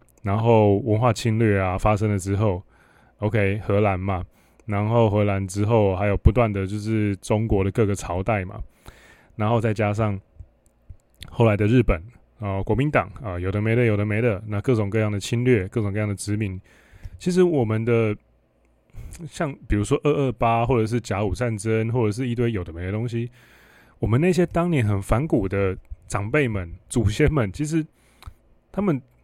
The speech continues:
都被杀光了。<laughs> 所以其实反骨的人、反骨的血性、反骨的基因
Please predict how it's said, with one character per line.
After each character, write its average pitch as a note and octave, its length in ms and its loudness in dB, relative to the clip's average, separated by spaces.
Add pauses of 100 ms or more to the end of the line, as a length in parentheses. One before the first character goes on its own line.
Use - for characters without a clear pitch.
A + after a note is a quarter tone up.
(240)
都 - 80 -2
被 F3 100 4
杀 D3+ 280 0
光 D3 220 8
了。 A#2+ 440 2 (280)
<laughs> - 380 -20
所 A3 140 6
以 - 20 8
其 E3 160 2
实 E3 100 6
反 D3 300 4
骨 A2 220 4
的 G#2 160 4
人、 G#2 420 0 (280)
反 D3 280 0
骨 A2 180 0
的 G2 80 -2
血 F#2+ 300 -2
性、 A#2 300 -4
反 A#2 220 -4
骨 A#2 180 0
的 F#2 300 -6 (760)
基 F3 260 -2
因 D#3+ 340 -2